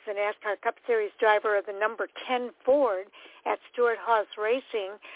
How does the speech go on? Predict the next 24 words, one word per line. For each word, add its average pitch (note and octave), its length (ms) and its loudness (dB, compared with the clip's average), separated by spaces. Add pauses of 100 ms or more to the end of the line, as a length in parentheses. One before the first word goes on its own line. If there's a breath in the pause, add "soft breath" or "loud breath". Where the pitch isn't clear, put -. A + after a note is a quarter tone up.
(180 loud breath)
He A#3 100 2
has A3+ 180 4
a G3+ 60 -6
new G#3 280 -6
sponsor, A3+ 720 0
and G3 180 -8
it's F#3+ 240 -8
a G#3 80 -2 (100)
kind F4 220 -4
of D4 100 -2
a B3 80 2
very B3 460 2
interesting, A3 960 -4 (440 loud breath)
uh, G3+ 300 6 (140)
situation G#3 640 0
with G3 140 -2
his G#3 200 -6
sponsors. G3+ 600 -2 (100)
So F#3 340 0
we'll, F#3+ 280 4 (460 loud breath)
we'll G#3 240 6
have G3+ 260 -2
that G#3+ 240 2
interview, G#3+ 560 -6